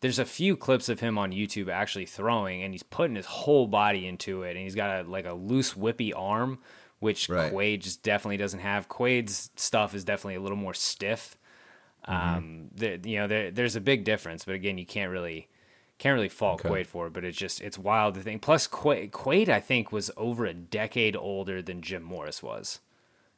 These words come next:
Speaker 1: When Jim, that Jim Morris was
Speaker 2: Oh,
Speaker 1: supposed to
Speaker 2: yeah.
Speaker 1: be in this movie.
Speaker 2: Yeah, you can tell that he <laughs> was probably a little too old for the role.
Speaker 1: <laughs> Yeah.
Speaker 2: But they, they, I guess they really tried to sell it. Yeah.
Speaker 1: Yeah,
Speaker 2: How old
Speaker 1: he does a
Speaker 2: was,
Speaker 1: good
Speaker 2: uh,
Speaker 1: job with the
Speaker 2: Morris
Speaker 1: role.
Speaker 2: when he, when he made
Speaker 1: Morris,
Speaker 2: his
Speaker 1: I think,
Speaker 2: run
Speaker 1: was
Speaker 2: to the
Speaker 1: thirty-four, thirty-five, something like that.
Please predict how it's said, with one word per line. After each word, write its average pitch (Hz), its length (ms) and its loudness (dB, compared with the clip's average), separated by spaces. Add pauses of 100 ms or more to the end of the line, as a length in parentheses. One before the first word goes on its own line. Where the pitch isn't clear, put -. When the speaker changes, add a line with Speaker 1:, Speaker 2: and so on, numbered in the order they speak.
(300)
Speaker 1:
When 113 240 0
Jim, 123 340 2
that 117 120 2
Jim 120 220 2
Morris 113 320 0
was 90 120 0
Speaker 2:
Oh, 87 140 6
Speaker 1:
supposed 78 280 2
to 85 60 -6
Speaker 2:
yeah. 82 140 2
Speaker 1:
be 76 40 2
in 76 80 0
this - 160 -8
movie. 95 180 -6
Speaker 2:
Yeah, 120 140 10
you 110 180 6
can 110 160 6
tell 92 360 6
that 85 160 2
he 95 220 4
<laughs> - 60 -4
was 117 220 2
probably 107 380 2
a - 20 6
little 101 160 4
too 101 160 2
old 90 180 2
for 95 60 0
the 82 100 2
role. 85 480 2
Speaker 1:
<laughs> - 60 -20 (220)
Yeah. - 460 2 (480)
Speaker 2:
But 101 160 4
they, 107 160 4
they, 110 240 8
I 104 100 8
guess 104 180 6
they 104 80 4
really 98 200 6
tried 92 280 4
to 90 100 4
sell 85 320 4
it. - 100 -2 (180)
Yeah. 80 260 -6 (200)
Speaker 1:
Yeah, 117 200 4
Speaker 2:
How 127 100 10
old 160 140 12
Speaker 1:
he 160 40 12
does 160 80 12
a 151 40 12
Speaker 2:
was, 131 100 8
Speaker 1:
good 107 80 4
Speaker 2:
uh, 123 40 6
Speaker 1:
job 123 220 10
with 123 80 6
the 127 40 10
Speaker 2:
Morris 135 340 6 (340)
Speaker 1:
role. 120 120 0
Speaker 2:
when 117 100 2
he, 113 80 2
when 113 120 2
he 113 60 2
made 113 120 6
Speaker 1:
Morris, 110 160 10
Speaker 2:
his 101 60 6
Speaker 1:
I 110 40 8
think, 110 140 6
Speaker 2:
run 117 100 4
Speaker 1:
was 123 140 2
Speaker 2:
to 107 80 6
the 104 100 6
Speaker 1:
thirty-four, 147 960 2
thirty-five, 147 720 4
something 165 180 0
like 160 120 -2
that. 185 260 2